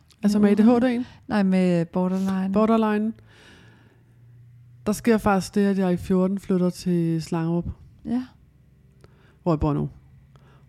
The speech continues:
Speaker 1: Og, øhm, jeg har stadig ikke fået hjælp til alle de her seksuelle overgreb.
Speaker 2: Mm.
Speaker 1: Og jeg har stadig ikke fået hjælp til noget som helst, og vi bøvler. Jeg er faktisk bare sat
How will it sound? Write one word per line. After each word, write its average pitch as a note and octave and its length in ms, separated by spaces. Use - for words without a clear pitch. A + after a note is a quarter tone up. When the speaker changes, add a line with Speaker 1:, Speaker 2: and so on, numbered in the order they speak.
Speaker 1:
Og, F3 380
øhm, E3+ 160
jeg F3 100
har F3 60
stadig G3+ 260
ikke F#3 120
fået F#3 140
hjælp F3 200
til F#3+ 100
alle F3 120
de F#3 60
her F3+ 60
seksuelle E3+ 400
overgreb. F#3+ 420
Speaker 2:
Mm. F#3+ 500
Speaker 1:
Og - 160
jeg E3+ 80
har E3+ 60
stadig F3+ 240
ikke F3 100
fået F3+ 180
hjælp E3 180
til F3 120
noget E3 140
som E3 140
helst, E3 300
og E3+ 80
vi E3 60
bøvler. E3 400
Jeg E3 180
er - 120
faktisk D#3 300
bare D#3+ 180
sat D3 260